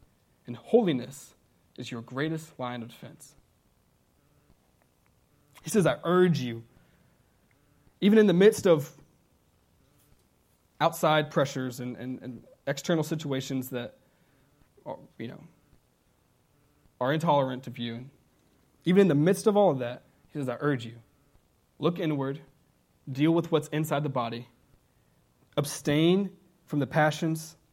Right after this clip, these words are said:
of the flesh, which wage war against your soul." Real quick, flesh here, that word flesh is just a word that re-, refer-, it does, it's not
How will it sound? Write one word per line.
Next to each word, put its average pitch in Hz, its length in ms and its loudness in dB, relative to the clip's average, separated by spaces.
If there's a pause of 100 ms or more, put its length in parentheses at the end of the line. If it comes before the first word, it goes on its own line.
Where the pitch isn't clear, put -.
of 151 100 -6
the 160 60 -2
flesh, 131 480 -8 (800)
which 135 160 -6
wage 120 220 -6
war 147 540 -4 (380)
against 139 300 -12
your 113 60 -12
soul." 139 320 -14 (1300)
Real 147 120 0
quick, 160 180 -2
flesh - 560 2
here, 127 240 -6
that 127 120 -4
word 139 140 0
flesh 160 460 -2
is 131 140 -10
just 131 180 -12
a 127 40 -6
word 135 340 -4
that 123 240 -8 (460)
re-, 135 120 -8 (140)
refer-, - 260 -8
it 156 80 -2
does, 170 220 2
it's 147 160 -2
not 160 180 -2